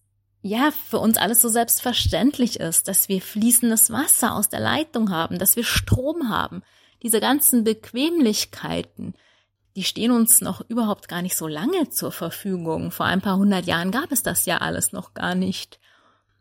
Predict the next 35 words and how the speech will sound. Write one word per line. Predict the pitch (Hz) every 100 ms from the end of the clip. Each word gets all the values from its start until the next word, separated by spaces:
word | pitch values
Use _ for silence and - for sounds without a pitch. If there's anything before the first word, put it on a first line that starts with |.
| _
Erkennen | - 202 294 311 294
wir | 262
den | 247 233 202
Wert | 226 277 - -
davon? | 147 - 151 156 175 - _ _ _ _ _ _ _ _ -
Wissen | 190 269 - 233 196
wir | 190 - - _
das | 180 220 - -
zu | - 196
wertschätzen? | 185 262 - - - - - - 85 _ _ _ _ _ _ _ _ _
Und | - 170 151 165 - -
wenn | - 190
wir | 208
das | 185 -
eben | 220 220
nicht | 226 339 - -
können, | 170 160 208
dann | 214 185
ist | 202 -
unser | 208 190
Leben | 170 214 226
ziemlich | - - 262 247 226 -
leer, | 165 196 285 285 -
auch | 254 233
wenn | 254 247
das | 247
alles | - 208 208 -
da | 285
ist, | 262 143 139 - - _ _ _
weil | 180 175
wir | 175
es | 180 -
ja | 185
dann | 175 185
nicht | 208 - - -